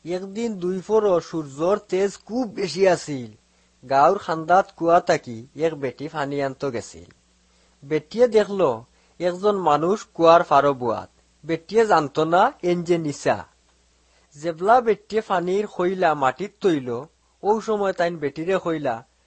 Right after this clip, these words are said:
"আমার এক ফুটা পানি দাও।" বেটিয়ে তানবায় চাইয়া অবাক হইয়া উত্তর দিল,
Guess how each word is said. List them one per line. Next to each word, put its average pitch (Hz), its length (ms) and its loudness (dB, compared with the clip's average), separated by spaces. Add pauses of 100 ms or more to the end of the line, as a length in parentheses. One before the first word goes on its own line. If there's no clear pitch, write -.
(140)
"আমার 208 280 2
এক 202 180 0
ফুটা 180 220 -2
পানি 147 280 -2
দাও।" 113 300 -10 (640)
বেটিয়ে 170 400 -6
তানবায় 214 460 2
চাইয়া 175 400 0
অবাক 185 340 2
হইয়া 196 220 0
উত্তর 180 320 -4
দিল, 147 400 -6